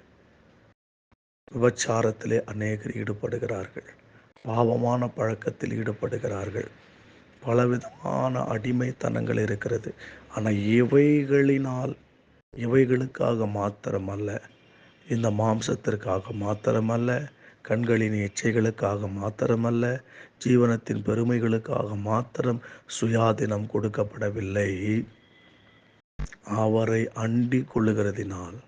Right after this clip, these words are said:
அவரோடு கூட வாழுவதற்காக, அவரை அறிந்து கொள்வதற்காக, அவரை புரிந்து கொள்வதற்காக, ஜீவனுள்ள, வல்லமை நிறைந்த, உயிருள்ள,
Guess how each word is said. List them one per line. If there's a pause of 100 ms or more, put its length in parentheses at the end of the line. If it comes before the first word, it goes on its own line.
(800)
அவரோடு
கூட
வாழுவதற்காக, (760)
அவரை
அறிந்து
கொள்வதற்காக, (580)
அவரை
புரிந்து
கொள்வதற்காக, (800)
ஜீவனுள்ள, (680)
வல்லமை
நிறைந்த, (520)
உயிருள்ள,